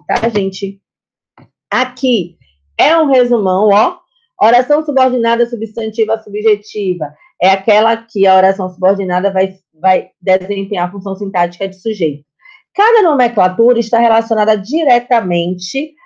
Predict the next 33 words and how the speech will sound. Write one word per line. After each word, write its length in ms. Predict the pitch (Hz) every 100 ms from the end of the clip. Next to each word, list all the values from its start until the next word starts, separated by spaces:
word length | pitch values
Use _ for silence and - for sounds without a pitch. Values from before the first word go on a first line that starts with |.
| _ -
à 200 | 226 233
função 380 | 302 294 247 240
sintática 600 | 269 262 240 202 - 226
que 100 | 233
essas 220 | 226 226
orações 440 | 226 220 214 202
subordinadas 680 | 196 202 208 202 170 185 214
vão 180 | 190 196
exercer. 640 | 196 240 311 _ 175 156 156 _ _ _ _
E 140 | 269 339
aí, 300 | 302 220 220
como 300 | 240 214 220
já 140 | 220
tem 240 | 214 196 180
um 80 |
exemplo, 440 | 165 160 185 208 196
isso 160 | 180
é 40 | 175
muito 240 | 175 175
legal, 600 | 156 147 165 180 196 202 _ _ _ 151
vocês 840 | 180 254 254 214 196 208 208 _
sempre 380 | 254 285 320 277
percebam 600 | 240 233 202 185 208 202
que 280 | - 170 170 _ _
as 180 | 185 196
orações 560 | 220 233 233 233 254
aí 220 | 240 208 190
que 120 | 208
estão 280 | 208 202 175
em 140 | 175
vermelho, 680 | 208 226 196 175 170 190 262 - _ _
elas 440 | 202 208 240 247 -
são, 520 | 208 202 247 254